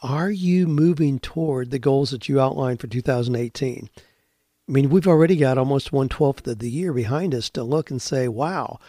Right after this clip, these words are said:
am I making the progress?" If you wanted to write fifty-two blogs, have you written four? If you haven't written four, hey, you're a little off track. Don't beat yourself up, but get in the game.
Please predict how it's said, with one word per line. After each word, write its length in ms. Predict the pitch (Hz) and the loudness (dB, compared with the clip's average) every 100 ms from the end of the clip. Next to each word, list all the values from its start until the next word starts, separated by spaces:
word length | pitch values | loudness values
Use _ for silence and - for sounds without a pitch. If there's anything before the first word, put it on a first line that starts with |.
| - - - | -20 -20 -6
am 160 | 139 143 | 0 2
I 60 | |
making 320 | 147 160 160 156 | 6 4 4 0
the 60 | |
progress?" 640 | - 165 202 143 101 - 139 | 2 0 0 -4 -6 -6 -6
If 160 | - | 0
you 80 | 160 | 2
wanted 260 | 151 147 131 | 2 2 2
to 80 | |
write 240 | 135 139 139 | 2 2 0
fifty-two 500 | 160 - 143 - 143 | -6 -4 -6 0 0
blogs, 540 | 120 160 190 156 - - - | 0 0 2 2 -2 -14 -16
have 200 | - 151 | 2 4
you 140 | 156 147 | 6 4
written 240 | 170 208 | 4 0
four? 640 | 139 196 220 240 131 80 _ _ _ _ _ _ _ _ _ _ | -4 -2 0 0 -2 -6 _ _ _ _ _ _ _ _ _ _
If 120 | 131 165 | 0 2
you 60 | |
haven't 180 | 165 175 | 4 4
written 200 | 180 156 | 2 0
four, 380 | - 170 220 160 | -2 -2 0 -2
hey, 160 | 139 | 0
you're 220 | 220 160 151 | 0 0 2
a 20 | |
little 240 | 165 165 | 0 2
off 160 | 175 - | 0 -2
track. 320 | - 220 143 | -4 -4 -2
Don't 160 | 139 139 | -2 0
beat 200 | 180 143 | -2 -2
yourself 380 | - 156 143 | 2 2 4
up, 280 | 175 220 151 | 0 -2 -2
but 240 | 139 127 - | -4 -6 -2
get 160 | 139 | 2
in 100 | 147 | 2
the 100 | 165 | 2
game. 480 | 160 175 240 147 90 | 0 -2 -2 -6 -10